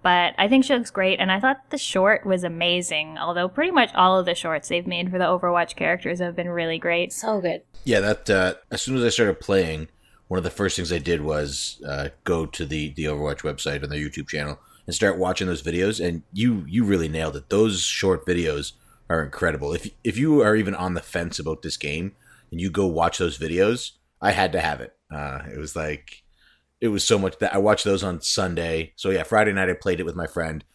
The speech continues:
Speaker 3: Sunday I watched those videos. Monday I bought my Xbox.
Speaker 1: <laughs>
Speaker 3: Yeah, the videos are great. There's another one. It's, uh,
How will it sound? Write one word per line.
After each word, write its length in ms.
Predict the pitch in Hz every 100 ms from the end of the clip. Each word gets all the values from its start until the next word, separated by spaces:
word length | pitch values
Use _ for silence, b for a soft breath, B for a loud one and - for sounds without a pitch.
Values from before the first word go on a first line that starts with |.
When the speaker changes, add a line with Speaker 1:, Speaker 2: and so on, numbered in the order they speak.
| _
Speaker 3:
Sunday 460 | - - 95 90 87
I 100 | 82
watched 260 | 80 85 -
those 140 | 73
videos. 300 | 90 98 90
Monday 360 | 87 85 78 76
I 40 |
bought 220 | 71 76
my 100 | 71
Xbox. 560 | 71 69 - 69 62 -
Speaker 1:
<laughs> 600 | 233 233 247 - 220 - - -
Speaker 3:
Yeah, 140 | 87
the 100 | 87
videos 280 | 92 90 85
are 40 | 78
great. 240 | 82 82
There's 140 | 98
another 240 | 98 110 127
one. 180 | 101 87
It's, 240 | 78 -
uh, 240 | 85 76